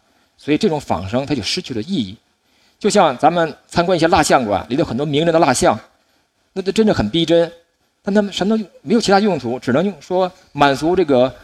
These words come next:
呃，你和这个你的偶像合个影，其他什么都干不了，那这没有意义，失去了仿生的意义。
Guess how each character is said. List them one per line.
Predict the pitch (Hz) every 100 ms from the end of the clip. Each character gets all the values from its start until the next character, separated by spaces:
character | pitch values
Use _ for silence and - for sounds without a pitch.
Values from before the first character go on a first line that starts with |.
| _ _ _
呃， | 127 120 110 120 -
你 | - 127 127
和 | 120
这 | 160
个 | 139 123
你 | 120
的 | 117
偶 | 139 123
像 | 170 139 107 - _
合 | - 156
个 | 165
影， | 101 104 _ _ _
其 | -
他 | 190
什 | 165
么 | 180
都 |
干 | 185
不 | 143
了， | 101 87 - _ _
那 | -
这 | 143
没 | 123
有 | 117
意 | 127 131
义， | 104 -
失 | 202
去 | 165
了 | 120
仿 | 95
生 | 101
的 |
意 | 156
义。 | 190 101